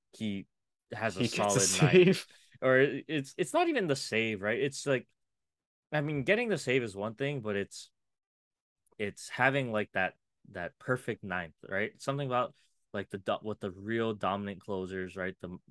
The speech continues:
Speaker 1: Marianos would do. It's come in and it's one, two, three, no shot, sit down, game over, right? With Kimbrel, it's like, "All right, here comes a walk, here comes a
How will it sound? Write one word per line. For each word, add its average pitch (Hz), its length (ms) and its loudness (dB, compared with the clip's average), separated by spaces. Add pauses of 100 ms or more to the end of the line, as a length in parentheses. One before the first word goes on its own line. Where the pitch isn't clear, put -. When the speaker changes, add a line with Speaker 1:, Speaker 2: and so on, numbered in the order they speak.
Speaker 1:
Marianos 95 720 -4
would 90 140 -8
do. 90 200 -6
It's - 160 -12
come 104 240 -6
in 101 280 -4 (500)
and 90 200 -6
it's 85 200 -12
one, 107 220 -2
two, 110 180 -6
three, 110 440 -6
no 98 220 -2
shot, 85 380 -6 (540)
sit 104 280 -4
down, 85 280 -6 (340)
game 95 220 -2
over, 80 360 -10 (300)
right? 104 240 -2
With 104 180 -6
Kimbrel, 139 400 2
it's 113 140 -4
like, 92 180 0
"All 98 280 4
right, 90 240 0
here 90 120 -6
comes 85 260 -12
a 85 60 -10
walk, 92 540 0 (120)
here 85 120 -12
comes 85 300 -12
a 85 200 -10